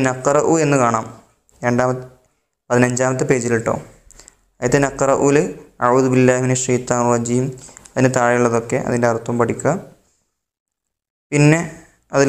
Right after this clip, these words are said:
ഇമ്പോർട്ടൻ്റ് ആയിട്ട് വരുന്നത് മിൻ ഇല ലി, അതിനെക്കുറിച്ച് വരുന്നതാണ്. അതെപ്പോഴാണ് പറയേണ്ടതെന്ന് മനസ്സിലാക്കുക. ആറാമത്തെ പാഠം അമലുൻ സ്വാലിഹുൻ. അതിൽ ഖറജ ഫുആദുൻ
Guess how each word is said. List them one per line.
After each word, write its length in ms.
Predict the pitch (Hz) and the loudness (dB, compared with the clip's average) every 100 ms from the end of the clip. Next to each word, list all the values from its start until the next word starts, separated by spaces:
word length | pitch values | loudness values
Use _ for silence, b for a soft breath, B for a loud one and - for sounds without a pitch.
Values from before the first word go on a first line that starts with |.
| 139 | 2
ഇമ്പോർട്ടൻ്റ് 400 | 131 131 135 135 | 2 2 2 0
ആയിട്ട് 180 | 127 135 | 0 2
വരുന്നത് 360 | 127 120 120 123 - - | 2 2 0 0 -2 -4
മിൻ 120 | 127 143 131 127 | -2 -2 0 2
ഇല 120 | 123 127 127 131 120 | 4 2 0 -2 -2
ലി, 160 | 120 104 - - _ _ _ _ - | -4 -6 -10 -20 _ _ _ _ 0
അതിനെക്കുറിച്ച് 520 | 123 135 131 120 - 123 | 0 2 -2 -4 2 2
വരുന്നതാണ്. 460 | 117 113 110 110 - - _ - - _ _ _ _ _ _ _ _ _ - | 2 0 0 -4 -12 -20 _ -20 -20 _ _ _ _ _ _ _ _ _ -2
അതെപ്പോഴാണ് 500 | 127 127 135 135 139 185 - _ _ _ _ - | -2 2 2 2 -2 -6 -14 _ _ _ _ -2
പറയേണ്ടതെന്ന് 500 | 123 123 123 131 135 | 0 2 2 0 -2
മനസ്സിലാക്കുക. 600 | 131 117 - 113 113 - - - _ _ _ _ _ _ _ _ _ _ _ _ | -2 -2 -2 -4 -4 -8 -14 -16 _ _ _ _ _ _ _ _ _ _ _ _
ആറാമത്തെ 420 | 135 139 151 160 156 | -2 0 0 -2 0
പാഠം 240 | 151 151 147 131 | 0 -2 -2 -4
അമലുൻ 280 | 135 143 156 | -2 -2 -2
സ്വാലിഹുൻ. 480 | - 120 117 113 113 - - _ _ _ _ _ _ _ _ _ _ _ _ | 0 0 0 -4 -8 -12 -18 _ _ _ _ _ _ _ _ _ _ _ _
അതിൽ 220 | 127 135 139 151 - - _ _ _ _ | 0 2 2 0 -4 -14 _ _ _ _
ഖറജ 320 | 135 135 143 170 170 | -2 0 0 0 2
ഫുആദുൻ 460 | 143 143 143 147 | 0 2 2 0